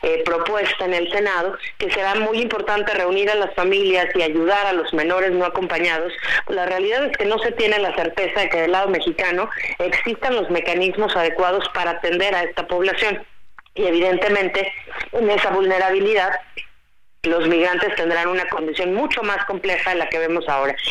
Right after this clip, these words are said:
La cantidad de migrantes que llegó a, a este proceso en, en diciembre superó cualquier expectativa y cualquier, sobre todo, número que se venía manejando en los últimos, trescientos mil migrantes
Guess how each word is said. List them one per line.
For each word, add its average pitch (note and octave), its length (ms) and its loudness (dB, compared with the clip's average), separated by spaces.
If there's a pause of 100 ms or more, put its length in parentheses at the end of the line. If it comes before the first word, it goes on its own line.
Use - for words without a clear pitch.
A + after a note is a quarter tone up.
(160)
La F#3 280 2
cantidad F#3+ 400 0
de D4 80 2
migrantes F#3 540 0
que E3 100 0
llegó E3 380 4
a, F3 60 2
a D3+ 260 0
este E3 320 -2
proceso F3 560 -2 (340)
en, E3+ 380 4
en E3 160 0
diciembre F#3 580 0 (100)
superó G#3+ 600 -2
cualquier G#3 400 0
expectativa G#3 640 0
y G#3+ 80 -2
cualquier, F#3+ 460 0 (300)
sobre F3 240 0
todo, G#3 180 2
número G3+ 280 2
que F#3+ 140 -2
se E3+ 120 2
venía F3+ 260 2
manejando F#3+ 420 0
en G3 80 2
los G3 140 -2
últimos, A#3 340 -2
trescientos F#3 580 0
mil A3 220 0
migrantes G#3 520 0